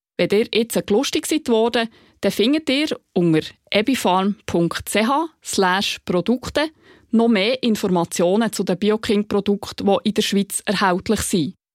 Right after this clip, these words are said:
Oder wenn ihr ganz allgemein noch weitere Informationen zu der Marke Bioking, ihrer Philosophie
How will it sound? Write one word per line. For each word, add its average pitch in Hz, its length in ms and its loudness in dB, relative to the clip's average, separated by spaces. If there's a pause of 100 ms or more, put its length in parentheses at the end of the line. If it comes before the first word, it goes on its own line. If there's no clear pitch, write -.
(340)
Oder 226 280 2 (340)
wenn 175 140 -2
ihr 202 100 2
ganz 180 300 0
allgemein 220 600 2
noch 175 140 0
weitere 262 340 0
Informationen 233 960 0
zu - 120 -4
der 170 140 -2
Marke 180 400 2
Bioking, 220 640 0 (320)
ihrer 208 220 4
Philosophie 190 840 0